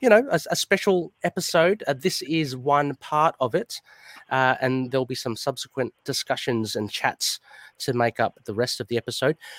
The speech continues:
But Rebecca and I are so pleased to have with us, uh, two creators. Uh, they have their story in issue one of Moon Knight, Black, White and Blood.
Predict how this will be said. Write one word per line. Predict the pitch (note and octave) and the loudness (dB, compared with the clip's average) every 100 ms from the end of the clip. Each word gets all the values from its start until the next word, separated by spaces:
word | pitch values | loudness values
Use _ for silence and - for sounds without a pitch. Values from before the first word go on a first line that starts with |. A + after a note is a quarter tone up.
| - - | 0 6
But | D#3 D#3+ | 6 6
Rebecca | D3 F#3+ G#3+ G3 | 2 4 6 6
and | D3 | 8
I | C#3 C#3 - | 8 6 6
are | C3+ B2 | 2 2
so | - D3+ F3+ | 0 0 0
pleased | - C3 D3+ C#3 A#2 E3 - - _ _ _ _ | -2 -4 -2 -2 -4 -6 -8 -12 _ _ _ _
to | - C#3+ | -4 -2
have | B2+ B2 B2 | 2 2 2
with | B2 A2+ C#3 A#2+ | -4 0 2 4
us, | G#2 - - A#2+ | 2 0 -2 -2
uh, | G#2+ | -2
two | - F#3+ | -2 -4
creators. | - D3+ B2 B2 C3+ E3+ C4+ - - - - - - | -2 -2 4 6 6 4 2 -2 -6 -16 -20 -20 0
Uh, | B2 B2 - D3 | 4 4 0 -6
they | B2 C#3 C#3+ C#3+ C#3+ D3 C#3+ C#3+ B2 _ _ _ | 4 8 10 10 8 8 6 4 0 _ _ _
have | - - D3+ D3 C3 A#2+ | -10 -2 2 2 0 -2
their | C3+ D3 | 0 0
story | - C#3+ C3+ C3 C3 | -2 -2 0 0 -2
in | - B2 A#2 | -2 -2 0
issue | - C#3+ A#2 | -4 -4 -4
one | A2+ A2+ G#2+ G2 | 2 2 2 -2
of | - G#2 F#2+ | -2 -2 -2
Moon | G2+ G#2+ G#2 | -2 -2 0
Knight, | G2+ G2 _ _ _ _ - | 0 -2 _ _ _ _ -2
Black, | A2+ - | -2 -2
White | G#2+ G#2 G#2 - | -2 0 -2 -4
and | G2+ F#2+ | -6 -6
Blood. | G2 G#2+ B2+ D3 | -4 0 0 -2